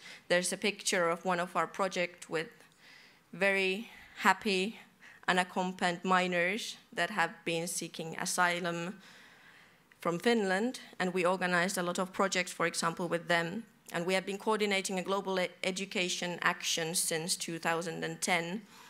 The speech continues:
Last year, this has been called Awakening Awareness Project. And the aim has been mainly to place refugees and asylum seekers living in Finland to a voluntary camp,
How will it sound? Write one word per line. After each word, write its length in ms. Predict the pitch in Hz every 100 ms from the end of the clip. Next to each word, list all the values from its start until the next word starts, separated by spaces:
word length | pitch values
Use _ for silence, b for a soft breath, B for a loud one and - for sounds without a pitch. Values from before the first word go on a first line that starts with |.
| B B B B
Last 320 | 190 196 202 202
year, 180 | 196 214 -
this 200 | 180 180
has 180 | 185 170
been 180 | 180 175
called 300 | 180 170 175
Awakening 680 | 170 175 175 196 170 165 -
Awareness 600 | 180 175 175 180 180 233
Project. 600 | - 170 175 175 - - - B B B B B B B
And 140 | - 175
the 180 | 180 196
aim 340 | 196 226 240 247 -
has 180 | 196 196
been 240 | 190 185
mainly 340 | 190 190 190 190
to 120 | 202
place 380 | 208 185 185 190
refugees 500 | 185 202 180 170 175
and 100 | 175
asylum 480 | 180 185 175 165
seekers 520 | 170 170 165 180 175 175
living 260 | 165 165
in 140 | 165 180
Finland 500 | 185 170 165 175 -
to 240 | 175 160 -
a 80 | 175
voluntary 480 | 185 180 185 180
camp, 360 | 180 185 175